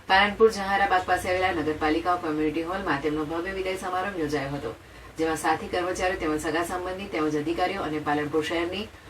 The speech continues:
લાયન્સ ક્લબ, રોટરી ક્લબ, ભારત વિકાસ પરિષદ, રોટરી સેવાદળ ગઢ સહિતની જુદી જુદી સંસ્થાઓના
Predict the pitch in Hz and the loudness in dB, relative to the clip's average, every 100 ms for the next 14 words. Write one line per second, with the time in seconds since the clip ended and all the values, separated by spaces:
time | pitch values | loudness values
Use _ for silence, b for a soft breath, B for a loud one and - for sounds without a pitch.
0 | B 170 190 - 196 202 170 151 160 165 | B 0 2 2 0 2 0 0 0 2
1 | 185 190 156 147 147 151 147 156 175 196 | 0 0 -2 -2 -2 -2 -2 0 0 0
2 | 190 208 160 160 190 185 170 170 185 175 | -2 0 -2 -2 -4 -2 0 0 0 0
3 | 156 156 160 165 170 151 151 151 147 147 | 0 0 2 0 0 -2 0 0 0 0
4 | 151 151 143 180 175 185 | -2 -2 -4 -4 -2 -4